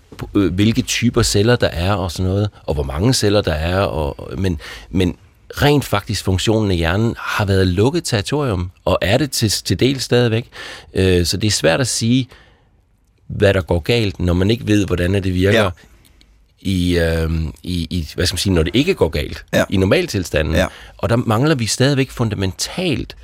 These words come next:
Speaker 1: at, at vide noget om, om, hvad er det, der gør, at, at hjernen gør det, det gør.
Speaker 2: Ja. Og der er det jo, hvis, hvis vi så tager den, og så siger, så taler vi, hvor man kan tage et område, hvor vi næsten ikke ved noget.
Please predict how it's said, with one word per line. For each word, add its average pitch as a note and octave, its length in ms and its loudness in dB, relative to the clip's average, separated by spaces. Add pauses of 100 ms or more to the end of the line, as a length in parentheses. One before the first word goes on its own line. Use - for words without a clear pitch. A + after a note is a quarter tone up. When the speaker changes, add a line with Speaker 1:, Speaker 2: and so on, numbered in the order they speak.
(520)
Speaker 1:
at, G2 120 4 (300)
at F2+ 220 -4
vide C3 360 4
noget A2+ 320 4
om, F2 280 0 (380)
om, G2 180 2
hvad G2 480 2
er G#2 220 0
det, A2+ 200 0 (340)
der F2 80 0
gør, F#2+ 280 2
at, - 480 -4
at E2 120 -4
hjernen F2+ 500 2
gør F2+ 180 0
det, F#2 220 -2
det F#2 140 -4
gør. D#2 260 -2 (180)
Speaker 2:
Ja. - 100 2 (640)
Og G#2+ 160 2
der D3 60 4
er E3 60 2
det F3 100 2
jo, D3+ 60 0
hvis, B2+ 260 -4
hvis C3+ 180 -2
vi D3 60 -6
så F#3 120 0
tager E3 260 0
den, D3+ 200 0 (260)
og B2 100 -8
så C#3 100 0
siger, A#2 340 0 (120)
så C#3 80 -8
taler C3+ 360 0
vi, C3 220 -2 (480)
hvor A2+ 100 2
man G#2 140 2
kan G#2 100 -2
tage A#2 220 -2 (260)
et G#2+ 100 2
område, G2 340 2
hvor G#2 120 0
vi G#2 100 0
næsten G#2 320 -2
ikke F2 140 -6
ved F2 140 -4
noget. D#2 280 -8